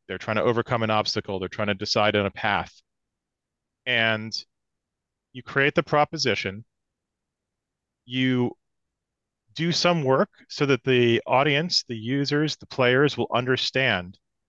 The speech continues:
the risk reward proposition for each of the potential choices around that decision,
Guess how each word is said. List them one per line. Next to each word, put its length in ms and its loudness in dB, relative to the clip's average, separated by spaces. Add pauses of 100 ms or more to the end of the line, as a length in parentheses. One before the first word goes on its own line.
(500)
the 80 -6
risk 340 -2
reward 360 2
proposition 800 -4 (600)
for 300 -2
each 240 -2
of 200 0
the 220 -4
potential 460 -4
choices 760 -2
around 300 0
that 160 0
decision, 400 -6